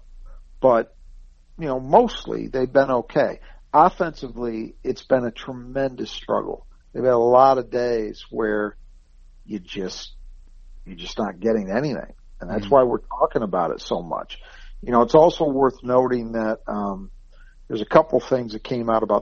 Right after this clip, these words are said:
Speaker 1: the point guard spot. You and I talked about Rocket Watts not playing in the second half.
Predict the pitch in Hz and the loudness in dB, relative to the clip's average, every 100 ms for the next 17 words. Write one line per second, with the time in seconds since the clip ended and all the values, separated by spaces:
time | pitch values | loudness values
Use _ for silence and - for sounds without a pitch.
0 | - 135 123 - 95 90 - 101 - 123 | -2 -4 -4 -2 -4 -4 -4 -4 -2 0
1 | 135 117 - 131 117 117 113 113 117 117 | 4 2 4 2 2 2 2 6 4 4
2 | - - 123 117 - 107 - 131 117 110 | -6 0 0 0 -6 -10 -8 -8 -6 -8
3 | 101 - 113 104 95 127 113 | -10 -6 -6 -6 -6 -6 -6